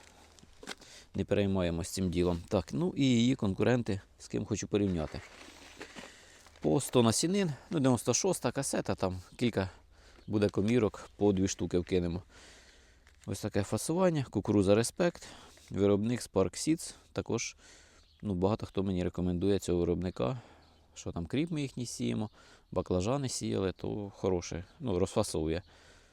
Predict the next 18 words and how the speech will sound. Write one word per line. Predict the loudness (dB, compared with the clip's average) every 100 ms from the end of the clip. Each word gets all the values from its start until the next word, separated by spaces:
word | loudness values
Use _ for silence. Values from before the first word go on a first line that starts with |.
| _ _ _ -14
насіння, | -6 -4 -4 -4 -4 -2
чи | -2
як | -2 -2
воно | -4
там, | -2 -2
не | -2
знаю. | -2 -2
Коротше, | -2 -4 -2 -2 -2
ну, | -2 -2
насіння | -2 -2 -2 0
професійне, | -2 -2 -2 -2 0
хорошеньке. | 0 0 0 -4 -8 -12 -18 -14 -12 -12 -18 -20 -20 -20 -14
Тому | -8 -6 -6 -12 -20 -20 -20 -4
придивіться. | 0 2 4 2 0 -2 -6 -6 -18 -20 -12 -2
Наступна | -2 0 -2 -2 -4 -6 -14 -20 -20 -20 -14 -2
Майбіко, | 2 2 2 -2 -4 -8 _ _ _ _ _ _ _ _ _ _ _ _
виробник | -2 2 4 2 0 -2
MySeeds. | -2 -2 -2 -2 -2 -8